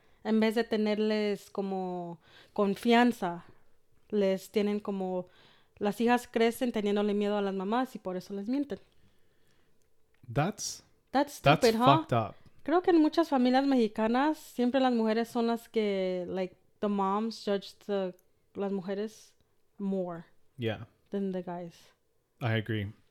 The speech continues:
Speaker 2: They're, they're, like, hold, held to a higher standard.
Speaker 1: Yeah.
Speaker 2: And it's, like, it comes from that, like, machismo,
Speaker 1: Yeah.
Speaker 2: like, that, that root of the machismo and where that comes from. Like, I don't know why, but, like,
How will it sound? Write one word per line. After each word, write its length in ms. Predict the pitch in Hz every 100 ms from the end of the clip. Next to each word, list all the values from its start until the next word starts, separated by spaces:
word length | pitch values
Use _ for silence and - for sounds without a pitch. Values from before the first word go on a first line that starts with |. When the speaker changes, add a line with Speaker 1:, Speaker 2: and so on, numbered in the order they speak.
| _ _ -
Speaker 2:
They're, 160 | 139
they're, 260 | 131 139 139
like, 220 | 156 151
hold, 340 | - 139 135 - - 120
held 260 | 127 131
to 200 | - 135
a 40 | 113
higher 360 | - 117 107
standard. 380 | 107 110 101 104
Speaker 1:
Yeah. 220 | 196 180 170 - _ _ -
Speaker 2:
And 100 | 123
it's, 220 | 131 -
like, 280 | 156 - -
it 180 | 143 139
comes 240 | 151 151
from 140 | - 151
that, 100 | 139
like, 240 | 135 123
machismo, 1300 | 123 117 - - 120 120 120 117 - 117 107 104 107
Speaker 1:
Yeah. 200 | 214 214
Speaker 2:
like, 380 | 113 107 104 - _ _ _ _ _ _ 127
that, 240 | 120 135
that 240 | 131 120 117
root 380 | 131 143 160 -
of 180 | 131 123
the 200 | 123 120
machismo 580 | 117 117 - 120 120 135
and 80 | 123
where 120 | 117
that 160 | 120 113
comes 200 | 117 117
from. 140 | 135
Like, 220 | 131 107 -
I 120 | 123
don't 100 | 131
know 100 | 143
why, 420 | 113 107 107 123
but, 180 | 123 113
like, 280 | 107 104